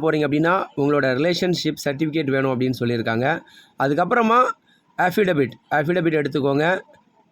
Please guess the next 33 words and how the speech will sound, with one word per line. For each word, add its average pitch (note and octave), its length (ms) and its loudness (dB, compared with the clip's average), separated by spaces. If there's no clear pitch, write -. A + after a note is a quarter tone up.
லாஸ்ட்டாக E3+ 320 0
பார்த்தீங்க D#3 240 0
அப்படின்னா, D3 240 2
ஸ்போர்ட்ஸ் D#3 340 -2
சர்டிஃபிகேட். C3+ 400 0
In C#3 120 2
case D#3 240 -2
நீங்க C#3 160 0
ஏதாவது D3 300 0
ஸ்போர்ட்ஸ் E3+ 320 -2
வச்சு D3 180 -2
அப்ளை D3 240 0
பண்ண C#3 200 0
போறீங்க C3 200 0
அப்படின்னா, C3+ 240 0
எந்த D3+ 140 0
ஸ்போர்ட்ஸ் C#3 320 -4
அப்படின்ற B2+ 420 -2
மாதிரி C#3+ 220 0
அந்த B2 120 -2
சர்டிஃபிகேட் C3 360 -2
எடுத்துக்கோங்க. A2+ 400 -2
மொத்தமா A3+ 360 0
எந்த G3+ 200 0
சர்டிஃபிகேட் F#3+ 400 0
எடுத்துட்டு D3+ 260 -4
போனாலும் F3 380 2
எல்லாத்தோட E3+ 420 2
ஒரிஜினல் E3+ 420 0
வேணும், F3 300 0
ப்ளஸ் G3 240 0
ரெண்டு E3+ 260 0
செட்டு E3 240 -2